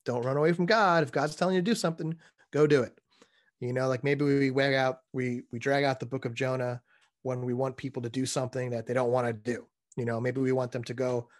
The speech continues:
make other Christians. You need to go make other Christians. That's what God wants you to do. If you're not gonna go make other, other Christians, are you running away from God?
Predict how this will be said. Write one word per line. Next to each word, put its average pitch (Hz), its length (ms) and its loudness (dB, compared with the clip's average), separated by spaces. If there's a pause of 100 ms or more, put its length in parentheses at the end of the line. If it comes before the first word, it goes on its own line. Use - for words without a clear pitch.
(160)
make 143 160 2
other 131 160 0
Christians. - 540 -4 (340)
You 135 60 0
need 139 60 2
to 135 60 -4
go 156 100 4
make 170 200 4
other 151 120 4
Christians. 131 480 -2
That's 139 180 -6
what 135 100 -8
God 143 200 0
wants 143 280 -2
you 139 40 -6
to 135 60 -4
do. 139 240 0 (560)
If 117 100 -10
you're 156 100 2
not 165 100 0
gonna 170 100 4
go 156 100 6
make 156 200 2
other, 147 240 2
other 139 160 0
Christians, 147 480 0
are 147 200 0
you 165 140 6
running 160 280 6
away 151 140 6
from 139 140 -4
God? 120 320 -4